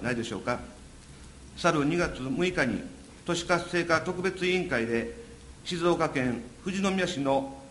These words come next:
コミュニティバス、通称宮バスの視察研修に行きました。委員会でも報告いたしました通り、力の持ち出しを最小限に抑えるために、バス停オーナー制度で財源を確保したり、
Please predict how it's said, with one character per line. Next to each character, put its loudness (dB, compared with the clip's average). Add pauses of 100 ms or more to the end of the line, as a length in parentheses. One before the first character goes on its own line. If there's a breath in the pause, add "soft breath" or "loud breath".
(160)
コ 0
ミ 4
ュ 4
ニ -2
テ -4
ィ 2
バ 4
ス、 -8 (420)
通 0
称 4
宮 2
バ 2
ス -6
の 0 (140)
視 -14
察 -2
研 0
修 -2
に 0
行 -6
き -2
ま 2
し -6
た。 -16 (760)
委 2
員 4
会 4
で 4
も 2 (220)
報 2
告 0
い 0
た 0
し -4
ま 0
し -8
た 0
通 2
り、 -4 (440 loud breath)
力 2 (100)
の 0
持 2
ち -8
出 2
し -2
を 2 (160)
最 0
小 2
限 4
に 4
抑 0
え 4
る -2
た 2
め 0
に、 -2 (420 loud breath)
バ 4
ス -4
停 2
オ 2
ー 2
ナ 4
ー -2
制 0
度 0
で 0
財 2
源 0
を -2
確 -2
保 0
し -4
た 2
り、 0